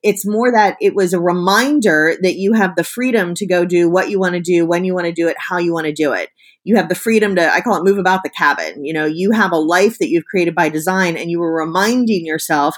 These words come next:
that you can, in the middle of any random workday, go and do that. So it was, it was a boost of a reminder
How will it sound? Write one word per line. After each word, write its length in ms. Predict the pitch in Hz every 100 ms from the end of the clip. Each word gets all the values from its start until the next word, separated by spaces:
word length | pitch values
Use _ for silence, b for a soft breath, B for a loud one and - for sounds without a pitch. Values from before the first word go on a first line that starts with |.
| B B _
that 100 | 160
you 180 | 160 208
can, 380 | - 202 190 185
in 120 | 160
the 60 | 175
middle 260 | 180 196
of 100 | 175
any 220 | 151 185 185
random 560 | 165 175 190 185 160
workday, 560 | 151 226 - 156 139 175
go 360 | 165 147 165 -
and 200 | 160 151
do 180 | 190 196
that. 280 | 107 58 - -
So 260 | - 170 160
it 100 | 151
was, 300 | 165 160 156
it 100 | 175
was 140 | 160 160
a 120 | 151 -
boost 420 | 214 220 220 -
of 240 | 170 160 160
a 80 | 156
reminder 840 | 156 156 175 214 208 160 143 147